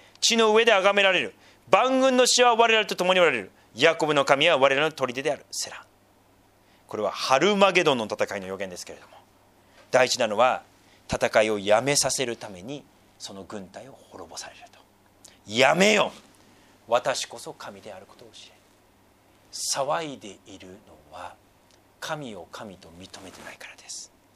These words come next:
この方が全ての神なんです。その方が主であるのにもかかわらず、認めないから騒いでいくんです。今の騒ぎとか、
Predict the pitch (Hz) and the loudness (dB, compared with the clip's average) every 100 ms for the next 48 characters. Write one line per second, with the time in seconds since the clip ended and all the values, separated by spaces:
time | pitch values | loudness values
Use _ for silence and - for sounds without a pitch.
0 | _ _ _ _ _ _ _ _ _ _ | _ _ _ _ _ _ _ _ _ _
1 | _ _ _ _ _ _ _ _ _ _ | _ _ _ _ _ _ _ _ _ _
2 | _ _ _ _ _ _ _ _ - 202 | _ _ _ _ _ _ _ _ -8 -4
3 | 240 262 247 240 226 135 175 190 196 151 | -2 -2 -4 -2 0 -2 -2 -4 -4 -6
4 | 98 147 139 104 78 - - _ _ _ | -6 -6 -8 -8 -14 -18 -20 _ _ _
5 | - 226 254 262 254 262 247 - 226 214 | -6 -2 0 2 2 4 2 2 2 2
6 | 190 175 170 147 147 160 139 143 175 180 | 4 2 0 -4 -4 -6 -8 0 4 4
7 | 156 - 185 123 - - _ 135 185 233 | 4 2 0 0 -4 -18 _ -4 0 2
8 | 240 240 233 226 180 123 95 - 131 165 | 4 4 2 2 2 4 2 0 2 4
9 | 233 247 156 117 - 87 78 - - _ | 4 4 2 0 -2 -14 -14 -16 -16 _
10 | - - _ _ _ _ 180 285 311 262 | -20 -20 _ _ _ _ 0 4 4 4
11 | 165 - 202 196 170 160 135 151 151 117 | 2 4 4 4 0 -4 0 4 4 2
12 | 78 | -2